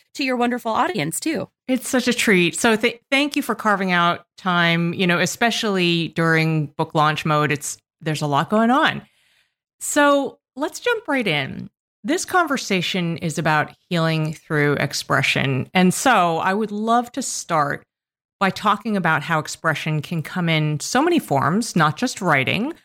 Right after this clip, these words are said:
Speaker 2: That, of course, is an outlet for you. You were, we have a lot of similarities. I like to joke that we were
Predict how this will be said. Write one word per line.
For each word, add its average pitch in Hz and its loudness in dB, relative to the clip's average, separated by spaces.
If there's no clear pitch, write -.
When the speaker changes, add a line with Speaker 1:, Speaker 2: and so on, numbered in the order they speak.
Speaker 2:
That, 156 2
of - -6
course, 170 0
is 165 0
an 175 2
outlet 160 0
for 226 -2
you. 165 0
You 269 4
were, 196 0
we 240 2
have 240 2
a - 4
lot 202 4
of 233 -6
similarities. 160 0
I 180 2
like 160 0
to 170 -8
joke 151 -2
that - -2
we 151 -2
were 139 0